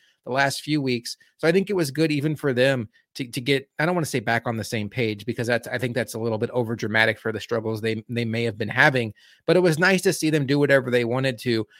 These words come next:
against a defense that historically will make you play left-handed and take away what you want to do, which is throw the ball to Diggs. So without having access yet to all twenty-two and looking at some of that, I would assume that they were rolling coverage to Diggs,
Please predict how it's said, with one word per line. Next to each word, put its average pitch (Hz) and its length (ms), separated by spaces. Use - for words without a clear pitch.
against 220 360
a 233 60
defense 175 500
that 139 220
historically 147 640
will 123 140
make 127 220
you 127 80
play 135 200
left-handed 120 540
and 113 120
take 117 200
away 120 180
what 117 260
you 123 80
want 123 300
to 131 100
do, 139 240
which 120 240
is 131 260
throw 135 200
the 131 120
ball 127 200
to 117 80
Diggs. 123 400
So 123 360
without 160 260
having 143 280
access 127 420
yet 113 140
to 98 80
all 107 160
twenty-two 113 500
and 127 80
looking 120 240
at 113 100
some 110 120
of 107 140
that, 127 160
I 117 80
would 120 120
assume 202 320
that 147 100
they 117 120
were 113 100
rolling 120 320
coverage 120 420
to 117 120
Diggs, 117 360